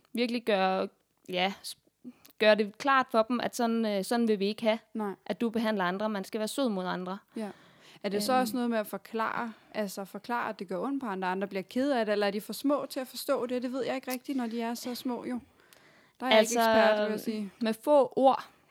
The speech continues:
Speaker 1: tror jeg nok, at de
Speaker 2: Ja.
Speaker 1: sådan, altså sådan, at de bliver ked af det.
Speaker 2: Ja.
Speaker 1: Øhm, men ja, det vigtigste er også at fortælle ens
Speaker 2: det må man
Speaker 1: egen,
Speaker 2: ikke.
Speaker 1: ja, lige præcis, at
Speaker 2: Ja.
Speaker 1: det må man ikke, og det
Speaker 2: Ja.
Speaker 1: vil vi ikke have.
Speaker 2: Ja.
Speaker 1: Det er strengt forbudt.
Speaker 2: Men
Speaker 1: Øh.
Speaker 2: det er jo fedt at vide, at man faktisk kan gribe ind, når de allerede er så små.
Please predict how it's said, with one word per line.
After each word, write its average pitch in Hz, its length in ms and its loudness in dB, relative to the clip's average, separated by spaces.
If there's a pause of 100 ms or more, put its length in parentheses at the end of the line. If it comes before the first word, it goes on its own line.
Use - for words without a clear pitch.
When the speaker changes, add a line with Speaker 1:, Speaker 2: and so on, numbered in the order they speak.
(140)
Speaker 1:
tror 214 200 0
jeg 196 120 0
nok, 180 280 4
at 196 140 -6
de 220 60 -2
Speaker 2:
Ja. 226 100 2
Speaker 1:
sådan, 190 280 2
altså 202 200 -4
sådan, 226 320 -4 (400)
at 214 200 -2
de 233 80 0
bliver 214 180 2
ked 302 340 0
af 240 180 4
det. 277 100 -4 (260)
Speaker 2:
Ja. 226 400 2
Speaker 1:
Øhm, 226 320 -4 (220)
men 226 300 0
ja, 208 120 4
det 202 160 -2
vigtigste 240 400 -4
er 214 140 2
også 208 220 0
at 220 80 -8
fortælle - 920 -4
ens 214 200 -2
Speaker 2:
det 214 80 -2
må 190 60 2
man 185 80 6
Speaker 1:
egen, 196 300 2
Speaker 2:
ikke. 180 140 -2
Speaker 1:
ja, 190 80 6
lige 208 180 0
præcis, 190 240 -4
at - 60 -6
Speaker 2:
Ja. 196 80 -4
Speaker 1:
det 220 100 2
må 202 140 2
man 196 200 0
ikke, - 260 -6
og 180 140 -4
det 180 60 -2
Speaker 2:
Ja. 190 60 2
Speaker 1:
vil 180 120 2
vi 190 100 -4
ikke - 240 -4
have. - 180 -8 (320)
Speaker 2:
Ja. 190 120 -8 (280)
Speaker 1:
Det 190 120 4
er 175 40 2
strengt 190 380 -6
forbudt. - 400 -12 (400)
Speaker 2:
Men 190 120 -4
Speaker 1:
Øh. 214 60 -4
Speaker 2:
det 196 80 -4
er 269 40 0
jo 302 100 0
fedt 302 240 -2
at 320 100 -2
vide, 233 280 4
at 233 80 0
man 208 160 0
faktisk 208 400 -6
kan 226 160 -6
gribe 202 220 0
ind, 247 160 -4
når 220 120 -2
de 202 160 -2
allerede 220 400 0
er 190 80 -2
så 208 140 -8
små. 214 340 -6